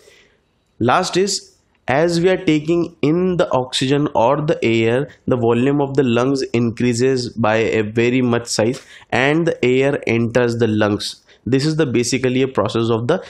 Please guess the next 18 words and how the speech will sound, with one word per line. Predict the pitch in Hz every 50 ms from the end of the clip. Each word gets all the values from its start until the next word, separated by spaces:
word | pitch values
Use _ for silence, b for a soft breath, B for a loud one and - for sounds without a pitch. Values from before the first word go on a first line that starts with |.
| B B _
inhalation. | - 117 120 113 120 110 104 107 98 95 - - 95 98 - - _ _ _ _ _ _ _ _ _ _ _ _ _ _ _ - - - - - - - - - - -
Now | 131 143
let | 151 160 156
us | 170 160
talk | - 151 139 139
about | 147 139 147 147
the | 143 143
mechanism | 131 117 110 - 127 131 127 131 135
of | 131 123 117
breathing, | 117 120 120 117 123 127 120
second | - - 101 - - 131 127 -
part, | - 120 123 123
which | 117 117 120
is | 120 120
the | 131 - -
exhalation. | 113 104 110 107 113 110 110 107 101 - 110 107
It | 107 107 104 -
means | 110 110 113 117 127 131 127 - B